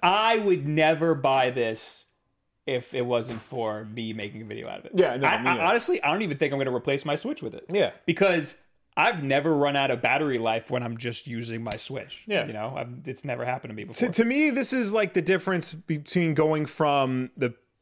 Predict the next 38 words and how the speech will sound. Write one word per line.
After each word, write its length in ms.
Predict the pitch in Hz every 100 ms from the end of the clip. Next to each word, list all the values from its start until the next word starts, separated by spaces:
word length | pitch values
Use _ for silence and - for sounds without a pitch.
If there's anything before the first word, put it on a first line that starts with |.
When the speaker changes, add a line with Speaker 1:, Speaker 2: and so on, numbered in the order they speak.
| _ _ _ -
Speaker 2:
P 220 | - 185
S 340 | 170 - - - -
two 520 | - 180 180 170 165 - _ _ -
to 100 | 156
the 80 | 147
P 180 | 160
S 140 | 156 -
two 240 | - 151
Slim. 460 | - - 151 110 82 _ _ _ _ _ _ _ _ _ -
You 100 | 151
know, 120 | 156 160
if 120 | 170
my 160 | 180
P 200 | 175 226
S 140 | 214 202
two 200 | - 190
didn't 360 | 170 156 131 -
break, 460 | 175 180 127 - -
I 120 | 143
would 100 | 151
Speaker 1:
I 40 | 233
Speaker 2:
have 40 |
Speaker 1:
wouldn't 120 | 151 147
Speaker 2:
never 80 | -
Speaker 1:
even 40 |
s-, 40 | 131
Speaker 2:
gotten 320 | 131 120 117
the 60 |
P 180 | - 127
S 100 | 113
two 140 | - 110
Slim. 180 | - 226
Speaker 1:
I 20 |
wouldn't 180 | 311 320
even 140 | 294
say 220 | - 330
that. 300 | 180 107 - _ _
Speaker 2:
No? 240 | 135 170